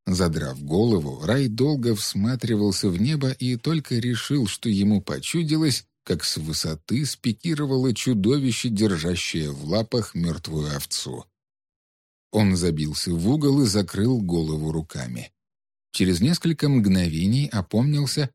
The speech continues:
приоткрыл один глаз и увидел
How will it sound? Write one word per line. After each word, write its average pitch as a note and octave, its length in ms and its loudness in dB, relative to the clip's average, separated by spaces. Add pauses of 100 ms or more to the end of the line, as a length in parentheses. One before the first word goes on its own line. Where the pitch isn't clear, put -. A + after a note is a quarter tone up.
(200)
приоткрыл A#2+ 540 0
один A2+ 420 4
глаз E2+ 460 0
и G2 80 0
увидел C#3 580 0